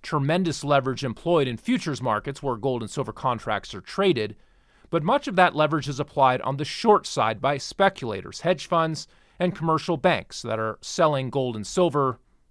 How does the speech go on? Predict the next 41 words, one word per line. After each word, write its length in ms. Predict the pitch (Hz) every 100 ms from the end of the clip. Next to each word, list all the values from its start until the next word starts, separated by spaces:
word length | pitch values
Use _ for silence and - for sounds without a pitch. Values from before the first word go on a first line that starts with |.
| -
they 120 | 127
often 280 | 98 92 101
don't 200 | 90 87
have. 400 | 165 117 - - - - - - - - _ -
If 140 | 151
metals 280 | 180 196 -
prices 380 | 185 180 180 -
start 300 | - 165 156
moving 300 | 156 139 120
higher 480 | - 165 147 165
in 120 | 151 123
a 40 |
material 460 | 113 - 147 123 110
fashion, 580 | - 156 160 127 110 - _ _ _ -
the 100 | 165
leveraged 340 | 175 233 214
short 280 | - 196 180
sellers 440 | - 160 156 135
will 120 | 151
be 200 | 143 165
under 280 | - 165 175
pressure 540 | - - 185 - - -
to 100 | 135
cover 380 | - - 202 113
their 160 | 123
positions, 640 | - 165 190 180 - 92 95
which 220 | 98 -
means 300 | 123 117 - - -
buying 400 | 123 135 170 190
back 360 | 147 147 143 -
the 60 |
paper 380 | - 113 - 113
ounces 440 | 143 165 - 143
they 140 | - 98
tried 360 | - 123 123
to 80 | 143
sell. 480 | - 175 135 85 - _ _ _ _ _ -
In 120 | 117
an 100 | 104
extreme 460 | 98 - - 117 107
scenario, 680 | - 123 185 165 135 135